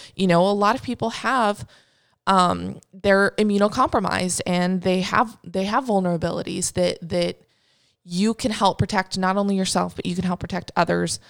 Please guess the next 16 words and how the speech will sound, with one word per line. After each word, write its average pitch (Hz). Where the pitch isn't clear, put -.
Um, 170
just 196
like 196
getting 190
the 190
flu 185
vaccine, 180
um, 175
is, 180
is 180
helpful. 180
It, 175
it 180
helps 180
people 185
who, 175